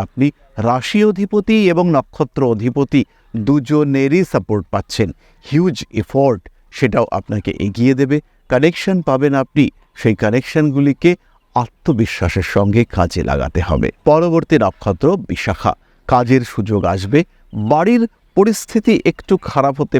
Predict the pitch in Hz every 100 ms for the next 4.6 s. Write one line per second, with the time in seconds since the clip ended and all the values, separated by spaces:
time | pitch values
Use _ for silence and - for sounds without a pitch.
0 | - 113 120 - _ _ _ _ _ _
1 | 113 139 156 165 147 139 127 127 127 127
2 | - 107 95 110 110 185 220 _ _ -
3 | 160 196 202 139 131 220 208 208 202 196
4 | 180 196 180 135 123 123